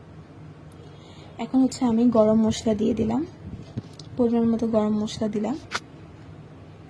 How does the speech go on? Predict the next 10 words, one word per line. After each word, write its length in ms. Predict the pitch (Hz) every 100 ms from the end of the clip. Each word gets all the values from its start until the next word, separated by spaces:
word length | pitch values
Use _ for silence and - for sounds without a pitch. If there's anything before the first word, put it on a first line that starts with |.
| - - - - - - - - - - - - - - - - - - - - - - - -
গোলমরিচ 520 | 240 233 233 233 226 -
গুঁড়ো 220 | 226 220 208
দিলাম 300 | 196 226 330 - - - - - - - - - - - - - 240
একটু 160 | 233
যাতে 220 | 226 220 220
ঝাল 240 | 220 202 214
হয়। 240 | 202 247 311 - - - - - - - - - - - - - - - - -
এখন 180 | 233 254
আমি 160 | 254
পরিমাণ 400 | 254 247 233 233